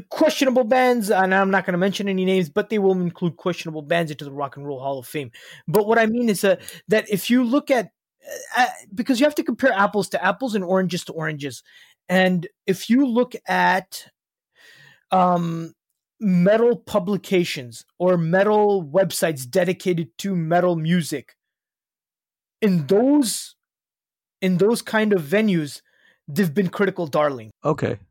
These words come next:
Speaker 2: Okay. Yeah. I'm not that familiar with those. So,
Speaker 1: Yeah.
Speaker 2: uh,
Speaker 1: Uh, c-, uh, 'cause on my research, it's like every single time, like, you know,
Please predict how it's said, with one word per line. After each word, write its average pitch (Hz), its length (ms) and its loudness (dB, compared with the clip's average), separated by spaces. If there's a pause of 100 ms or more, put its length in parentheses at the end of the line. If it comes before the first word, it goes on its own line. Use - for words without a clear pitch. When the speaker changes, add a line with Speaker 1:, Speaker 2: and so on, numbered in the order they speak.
(140)
Speaker 2:
Okay. 104 320 -10
Yeah. 107 280 -4
I'm 113 140 0
not 131 320 2
that 117 160 2
familiar 117 320 2
with 101 140 0
those. 92 260 -4
So, 95 280 -2
Speaker 1:
Yeah. 220 380 2
Speaker 2:
uh, 233 260 2
Speaker 1:
Uh, 220 100 0
c-, - 380 -14 (460)
uh, 202 160 2
'cause 240 200 0
on 254 320 0
my 294 80 4
research, 277 480 0
it's 208 180 -6
like 220 280 0 (440)
every 233 420 2
single 220 360 0
time, 196 340 -2
like, 156 240 -2 (220)
you 175 100 -2
know, 165 360 0